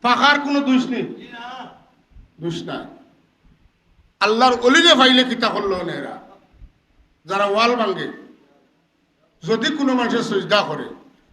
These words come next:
কোনো মানুষের নাফরমানি করে, কোনো শিরক করে,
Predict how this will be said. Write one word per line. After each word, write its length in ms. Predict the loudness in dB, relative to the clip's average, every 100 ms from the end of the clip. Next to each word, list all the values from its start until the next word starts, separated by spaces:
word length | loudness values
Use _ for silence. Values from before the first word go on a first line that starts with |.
| _
কোনো 180 | 0 2
মানুষের 280 | 2 0 2
নাফরমানি 540 | 4 4 4 2 -2
করে, 220 | -6 -10 -12 -18 -20 _
কোনো 200 | -2 -2
শিরক 400 | 0 0 0 -2
করে, 420 | -2 -2 -4 -14